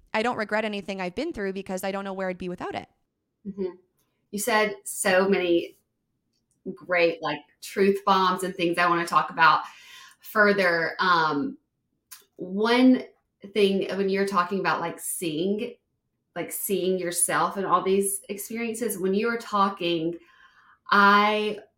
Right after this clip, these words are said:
Speaker 2: was going, my brain was going back to these moments of myself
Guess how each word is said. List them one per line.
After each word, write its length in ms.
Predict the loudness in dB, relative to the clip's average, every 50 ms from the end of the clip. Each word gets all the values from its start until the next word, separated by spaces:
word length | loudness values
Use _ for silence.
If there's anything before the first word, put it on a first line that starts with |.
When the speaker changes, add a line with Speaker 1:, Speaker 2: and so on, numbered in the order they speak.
| _ _ _ _ _ _ _ _ -8
Speaker 2:
was 300 | -2 0 0 0 2 4
going, 420 | 4 4 4 4 2 2 0 0
my 200 | 0 0 2 0
brain 460 | -2 -2 0 2 4 4 4 2 2
was 160 | 2 2 2
going 320 | 2 0 0 2 0 0 2
back 240 | 2 0 0 0 -4
to 100 | -8 -6
these 240 | -2 -2 -2 -2 -2
moments 440 | -4 -4 -4 -4 -4 -4 -6 -6 -8 -6
of 160 | -8 -6 -2
myself 720 | 0 0 0 0 -2 -2 -2 0 0 0 -2 -4 -6 -14